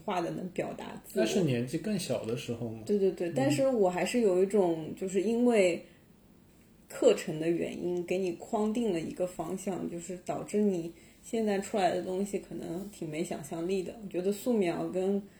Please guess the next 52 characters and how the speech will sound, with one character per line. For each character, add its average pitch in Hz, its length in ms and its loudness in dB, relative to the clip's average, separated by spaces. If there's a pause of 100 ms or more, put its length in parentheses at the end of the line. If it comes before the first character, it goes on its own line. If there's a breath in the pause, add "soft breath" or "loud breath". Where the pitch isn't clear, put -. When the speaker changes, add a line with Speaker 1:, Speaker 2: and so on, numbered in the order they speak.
(200 loud breath)
Speaker 1:
就 196 60 -6
是 190 120 -4
写， 185 420 2
写 160 300 0
实 165 240 -4
的 185 100 2
这 196 80 -2
种 180 180 2
素 202 220 -2
描 165 240 -2
跟 170 180 0
水 180 240 -6
粉 156 280 -8
都 175 280 -2 (680 loud breath)
很， 156 380 -6
很 160 240 -4
大 196 180 2
程 - 260 -4
度 180 160 -8
的 160 180 0
框 208 460 0
定 202 280 0
了 147 300 -10 (460 loud breath)
你 175 140 0
的 156 160 0
思 - 300 -4
维， 185 280 2
但 190 160 0
是 196 300 0
主 - 140 -6
要 156 120 0
练 196 240 2
的 170 80 -2
是 - 160 -8
你 170 100 -4
的 - 100 -8 (100)
记 220 220 -10
忆， 156 320 -12 (200)
就 139 80 -4
是 165 260 2
Speaker 2:
嗯。 - 140 -8 (320)
Speaker 1:
这 247 160 -2
方 208 220 2
面 202 200 4
我 156 140 0
觉 - 140 -6
得 160 100 -6
是 170 400 -2 (300 loud breath)
绘 202 260 0
画 185 280 -2
这 180 120 -2
个 156 380 0